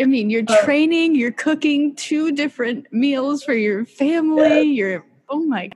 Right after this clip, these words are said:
Speaker 1: you're
Speaker 2: And
Speaker 1: working.
Speaker 2: it truly became,
Speaker 1: Oh.
Speaker 2: yeah, and I, I, it truly became my second full-time job. I mean, I
Speaker 1: Wow.
Speaker 2: honestly, you can't have a social life.
Speaker 1: No.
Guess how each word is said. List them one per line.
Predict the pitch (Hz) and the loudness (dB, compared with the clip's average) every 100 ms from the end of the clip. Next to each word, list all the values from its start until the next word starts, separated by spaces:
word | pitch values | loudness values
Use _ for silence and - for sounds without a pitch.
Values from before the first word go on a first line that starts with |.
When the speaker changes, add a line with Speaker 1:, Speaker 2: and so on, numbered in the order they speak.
| _ _ | _ _
Speaker 1:
you're | - 247 208 | -10 -6 -6
Speaker 2:
And | 214 | -4
Speaker 1:
working. | 302 370 262 285 | -6 0 2 2
Speaker 2:
it | 359 | 2
truly | 247 269 320 330 | 2 2 4 4
became, | 294 269 - 285 294 240 | 4 0 0 0 2 2
Speaker 1:
Oh. | |
Speaker 2:
yeah, | 277 311 220 - | 4 4 4 2
and | 220 220 | 2 4
I, | 214 - | 2 2
I, | 208 - - - - | 0 0 -20 -20 -12
it | - | -10
truly | - 247 277 277 | 0 0 2 2
became | 240 - - 208 208 196 | 0 -2 -12 -6 -6 -4
my | 180 | -8
second | - 160 - 170 156 | -4 -6 -4 -10 -10
full-time | 160 175 165 - | -14 -12 -12 -12
job. | - - - - | -12 -10 -10 -8
I | 190 | -6
mean, | 185 175 | -4 -4
I | 175 190 | 0 0
Speaker 1:
Wow. | - - _ _ _ _ - | -2 -8 _ _ _ _ -2
Speaker 2:
honestly, | 170 202 202 - 254 233 196 | 2 2 0 0 0 0 -6
you | 196 214 | -10 -10
can't | - 240 208 | -2 2 2
have | 196 185 165 | 2 2 2
a | |
social | - 160 160 - - | 0 -2 0 -4 -6
life. | - _ _ _ - | -16 _ _ _ -14
Speaker 1:
No. | 170 180 226 185 147 | -8 -4 -2 -4 -6